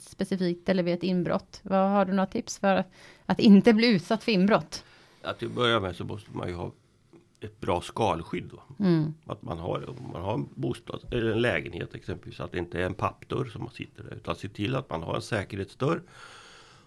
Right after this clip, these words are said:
Speaker 2: och att, eh, man låser, eh,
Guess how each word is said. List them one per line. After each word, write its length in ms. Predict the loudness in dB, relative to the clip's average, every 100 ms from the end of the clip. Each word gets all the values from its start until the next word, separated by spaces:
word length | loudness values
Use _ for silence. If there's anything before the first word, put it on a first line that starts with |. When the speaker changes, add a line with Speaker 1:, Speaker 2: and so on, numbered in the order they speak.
| _ _
Speaker 2:
och 320 | -2 -2 -2
att, 340 | -4 -4 -6 -12 -12 -14 -20 -14 -10
eh, 60 | -10 -10 -10
man 280 | 0 0
låser, 480 | 0 -2 -4 -4 -8 -10 -20 -20 -20 _ -16
eh, 840 | -12 -10 -12 -16 _ _ -20 -12